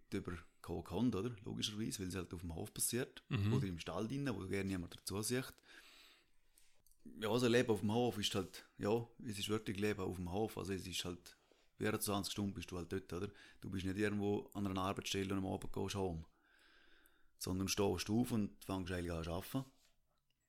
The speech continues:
Speaker 1: Hast den Vorteil, also zwischen, also bei uns ist es ja so, oder? Wir am Morgen gehen wir zuerst in den Stall, Gemell haben und gefuttern.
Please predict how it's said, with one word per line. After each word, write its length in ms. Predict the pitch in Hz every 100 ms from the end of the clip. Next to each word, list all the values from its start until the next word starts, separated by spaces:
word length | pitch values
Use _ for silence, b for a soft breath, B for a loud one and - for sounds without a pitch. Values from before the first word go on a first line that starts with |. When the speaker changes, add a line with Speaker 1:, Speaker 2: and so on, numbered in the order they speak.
| _ _
Speaker 1:
Hast 200 | 101 -
den 60 | 95
Vorteil, 380 | 104 107 104
also 160 | 101 92
zwischen, 320 | - 107 -
also 100 | 104
bei 60 | 98
uns 140 | 110
ist 80 | 101
es 60 | -
ja 60 | 113
so, 200 | 117 98
oder? 200 | 104 107
Wir 140 | 98
am 100 | 98
Morgen 320 | 98 98 92
gehen 160 | 107 92
wir 120 | 87
zuerst 260 | 98 92 -
in 60 |
den 40 | 82
Stall, 260 | 87 98
Gemell 340 | 92 92 95 90
haben 100 | 85
und 60 |
gefuttern. 520 | 92 87 101 - 127